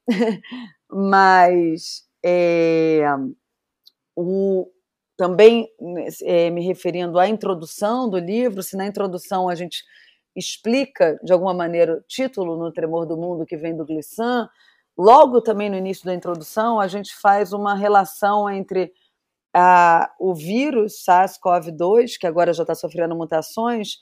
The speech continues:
que é um vírus, digamos assim, sistêmico, que ele, ele, né, ele ataca não só os pulmões, mas por vezes gera tromboses, coágulos no cérebro, ou seja, ele é um desafio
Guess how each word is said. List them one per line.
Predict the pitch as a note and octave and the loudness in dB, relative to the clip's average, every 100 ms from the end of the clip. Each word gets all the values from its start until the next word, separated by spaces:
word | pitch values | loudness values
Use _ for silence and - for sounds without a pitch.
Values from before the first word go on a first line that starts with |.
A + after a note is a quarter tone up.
| _ _ _ _ | _ _ _ _
que | F#3 | -4
é | |
um | F#3+ | -4
vírus, | D3+ F3+ G3 F3+ D#3 - _ | -6 0 0 0 -6 -14 _
digamos | - D#3+ E3+ F#3 F3+ | -20 -10 -4 -4 -2
assim, | F3 - F#3+ F#3 | -2 -2 -12 -12
sistêmico, | - E3+ - G3+ A3+ A#3+ F#3+ - E3 | -14 -16 -12 -8 -6 -6 -6 -8 -12
que | - | -6
ele, | F#3 E3+ E3+ - _ _ | -6 -4 -8 -8 _ _
ele, | F3+ F3 F3 - | -6 0 -2 -2
né, | F3+ F3+ | -2 2
ele | F3 | 2
ataca | F3 F3+ F#3 F3+ | 2 2 2 -4
não | G3+ | -6
só | G3 F#3+ | -4 -4
os | F#3 | -4
pulmões, | - F3+ E3 E3 A3+ B3 A3 E3 | -8 -8 -6 -4 -4 -4 -4 -8
mas | E3 F3 E3+ - _ | -8 -8 -8 -18 _
por | G3 | -10
vezes | F3+ G#3 F#3 E3 | 2 2 2 -2
gera | F#3+ F#3+ | 0 0
tromboses, | F#3+ G3 E3+ D3+ F3+ A3 A3 G3 D3+ D#3 D3 - _ _ _ _ _ | 0 -2 -2 2 4 6 6 4 0 -8 -8 -14 _ _ _ _ _
coágulos | - F#3+ G#3 A3+ G#3 G3 F3 | 6 8 10 8 6 -2 -4
no | E3+ | -10
cérebro, | - F#3 G3 G#3 F#3+ E3+ E3 | -4 0 2 4 4 0 -2
ou | G#3 | -4
seja, | - F3+ E3 F3+ | -2 -6 -4 -4
ele | G3 | -2
é | |
um | G#3 | -4
desafio | F3 F#3+ - - B3 C#4 A#3+ E3 | 2 2 2 -8 -2 0 0 -4